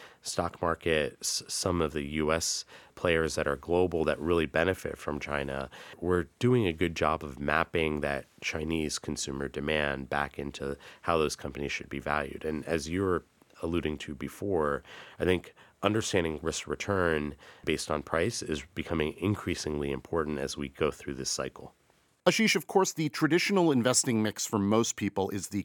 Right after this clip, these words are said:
Speaker 2: classic sixty forty portfolio, sixty percent stocks, forty percent bonds.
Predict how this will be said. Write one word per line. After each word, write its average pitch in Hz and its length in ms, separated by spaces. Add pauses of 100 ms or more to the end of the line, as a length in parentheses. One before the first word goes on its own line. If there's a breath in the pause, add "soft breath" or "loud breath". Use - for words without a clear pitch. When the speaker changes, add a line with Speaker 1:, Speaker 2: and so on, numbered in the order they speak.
Speaker 2:
classic - 540
sixty - 500
forty 98 440
portfolio, - 720
sixty - 420
percent 92 400
stocks, - 560 (240 soft breath)
forty 104 320
percent 87 480
bonds. 65 500